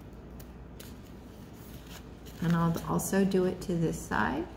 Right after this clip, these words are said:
Now next comes a part that's just a little bit tricky. I take my person.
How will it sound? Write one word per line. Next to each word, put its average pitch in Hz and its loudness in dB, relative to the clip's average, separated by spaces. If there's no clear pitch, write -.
Now 220 10
next 240 8
comes 240 4
a 220 6
part 190 2
that's - 2
just 302 6
a 247 6
little 220 8
bit - 4
tricky. 156 -2
I 202 0
take 180 2
my 190 6
person. 226 0